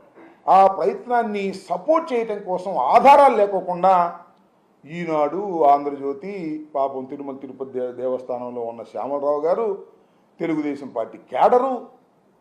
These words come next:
ఎంతో ప్రయత్నం చేస్తున్నారు. అబద్ధం ఆడినా కాస్త అతికేదట్టు ఉండాలి అనేటువంటి మాట మాట్లాడతారు.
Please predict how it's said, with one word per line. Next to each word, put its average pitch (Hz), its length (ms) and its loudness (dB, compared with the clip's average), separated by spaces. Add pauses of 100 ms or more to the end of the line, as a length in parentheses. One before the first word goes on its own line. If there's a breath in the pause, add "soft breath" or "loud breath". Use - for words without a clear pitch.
(160)
ఎంతో 220 680 -6
ప్రయత్నం 196 400 -4
చేస్తున్నారు. 131 260 -4
అబద్ధం 262 300 -4
ఆడినా 233 360 -6
కాస్త 220 280 -10
అతికేదట్టు 208 580 -6
ఉండాలి 160 360 -6
అనేటువంటి 131 440 -14
మాట 127 260 -16
మాట్లాడతారు. 95 600 -16